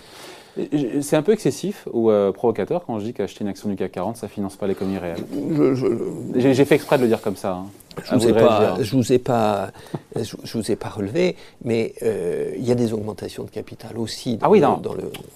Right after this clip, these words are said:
Speaker 1: Ah, je dis, parce que je l'ai dit, j'ai acheté une action sans que ce soit une augmentation de capital.
Speaker 2: Je, non, mais il n'y a pas de marché primaire sans marché secondaire.
Speaker 1: Ah, c'est vrai, ça.
Speaker 2: Donc, euh, s'il n'y a pas de liquidité,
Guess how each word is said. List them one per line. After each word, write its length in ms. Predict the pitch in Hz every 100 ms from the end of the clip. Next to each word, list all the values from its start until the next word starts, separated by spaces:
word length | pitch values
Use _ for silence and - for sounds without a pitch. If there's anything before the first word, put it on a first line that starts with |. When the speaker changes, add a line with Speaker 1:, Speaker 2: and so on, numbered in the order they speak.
| - -
Speaker 1:
Ah, 140 | 95 -
je 60 | -
dis, 80 |
parce 180 | - 104
que 80 | 117
je 60 | 143
l'ai 40 |
dit, 140 | 143 101
j'ai 140 | - 101
acheté 180 | -
une 100 | 107
action 320 | 104 - 151 156
sans 200 | - 147
que 80 |
ce 80 | 117
soit 120 | -
une 60 | 117
augmentation 280 | 107 107 117
de 40 |
capital. 360 | 104 98 95 80 - - -
Speaker 2:
Je, 120 | - - - - - -
non, 140 | 143 123
mais 160 | 107 - - - - - -
il 40 |
n'y 40 | 123
a 40 |
pas 120 | -
de 60 | 139
marché 240 | 123 131
primaire 340 | - 120 - -
sans 140 | 117
marché 260 | 101 - 107
secondaire. 400 | 107 101 101 - -
Speaker 1:
Ah, 40 |
c'est 120 | 139 95
vrai, 140 | -
ça. 120 | - -
Speaker 2:
Donc, 320 | 107 104 - 120
euh, 60 | 90
s'il 600 | - - - - 143 127
n'y 200 | 110 110
a 80 | -
pas 160 | 113
de 140 | 104 120
liquidité, 800 | 131 135 135 120 - 120 107